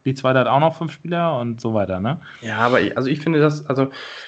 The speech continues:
Speaker 2: wenn du einen neuen Trainer im Sommer hast und der, du sagst ja, „Okay, ich guck mir das an, mal gucken, was passiert.“ Und dann sitzt, sagst du, wie du sagst, äh, der sitzt, du sitzt nur auf der Bank oder du bekommst nicht die Einzeit-, Einsatzzeiten, die du,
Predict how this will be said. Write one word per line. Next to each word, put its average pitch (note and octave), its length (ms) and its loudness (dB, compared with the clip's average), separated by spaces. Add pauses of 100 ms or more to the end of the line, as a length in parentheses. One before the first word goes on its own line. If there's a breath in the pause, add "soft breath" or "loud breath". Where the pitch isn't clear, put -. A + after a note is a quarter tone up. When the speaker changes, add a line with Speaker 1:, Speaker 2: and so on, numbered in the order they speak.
(400 loud breath)
Speaker 2:
wenn - 380 0
du D3+ 60 6
einen D3 80 6
neuen C3 180 4
Trainer A#2 280 2
im G#2 100 0
Sommer G2+ 200 0
hast G2 200 -12
und B2 120 0
der, C3+ 280 4
du C3 180 -6
sagst C3+ 200 -2
ja, G2+ 80 2
„Okay, C#3+ 180 2
ich C#3+ 80 0
guck D3 140 -2
mir C3 80 2
das A#2+ 100 -6
an, D3+ 160 2
mal C#3+ 100 4
gucken, C3 240 -6
was A#2+ 120 -2
passiert.“ - 360 -6
Und C3 60 2
dann C3+ 140 6
sitzt, C#3 200 -2
sagst C#3+ 260 0
du, C3+ 40 -8
wie C3 60 -4
du B2+ 80 -4
sagst, C3 440 -4
äh, A#2 200 2
der B2+ 120 2
sitzt, C3+ 340 0
du C3 100 -2
sitzt D3 260 2
nur C3 100 6
auf A#2+ 100 2
der A#2+ 80 2
Bank G#2 280 -2
oder A#2+ 120 2
du A#2+ 60 2
bekommst C3+ 320 0
nicht - 160 -6
die B2+ 60 6
Einzeit-, B2 520 0
Einsatzzeiten, B2 540 0
die A#2+ 60 -4
du, A2+ 180 -2